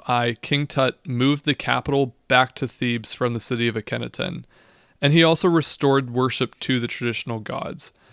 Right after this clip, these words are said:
He returned Egypt's polytheism rather than Akhenaten's pseudo-monotheism. And this is when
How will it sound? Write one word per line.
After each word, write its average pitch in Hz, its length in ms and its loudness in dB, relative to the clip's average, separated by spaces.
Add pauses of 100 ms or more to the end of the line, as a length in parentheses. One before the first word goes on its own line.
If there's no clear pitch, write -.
(220)
He 131 140 0
returned 139 420 0
Egypt's 131 400 0
polytheism 127 800 0
rather 117 200 2
than 117 180 -4
Akhenaten's 117 600 -6
pseudo-monotheism. 120 1400 -4 (580)
And 151 180 4
this 170 140 0
is 151 140 -2
when 139 340 2